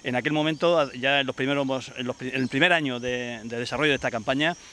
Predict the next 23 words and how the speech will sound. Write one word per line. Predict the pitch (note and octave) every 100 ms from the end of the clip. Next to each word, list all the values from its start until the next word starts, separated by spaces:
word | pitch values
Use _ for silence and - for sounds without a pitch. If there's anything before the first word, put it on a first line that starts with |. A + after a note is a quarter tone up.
| - -
de | D3 C3+
cada | C3 C3 B2+
tres | E3+ E3+
inspecciones, | D#3+ C#3+ E3 D3+ -
una | E3+ E3+ E3+ C#3+
arrojaba | B2 - D3 D3+ D#3
datos | D3 D3 D3 C#3+
importantes | C3+ B2 A#2 C#3+ C3+ D3 C#3 - -
de | - C3 D3 -
fraude | - C#3 C#3+ C#3+ C#3
contra, | C#3 C3+ C3+ C#3+ C#3+ -
eh, | A#2+ A#2+ A#2+ A#2 A2+
delitos | B2+ F3+ C3 A#2+
contra | C#3 B2+ B2+ B2 A#2+ - -
los | C3 B2
derechos | C3 C#3 C3+
de |
los | C3
trabajadores, | B2 B2 A#2+ C#3+ D3 D3+ C#3+ B2+
de |
fomento | A#2+ C#3 D3+ C#3
de |
la, | C3 B2+ B2+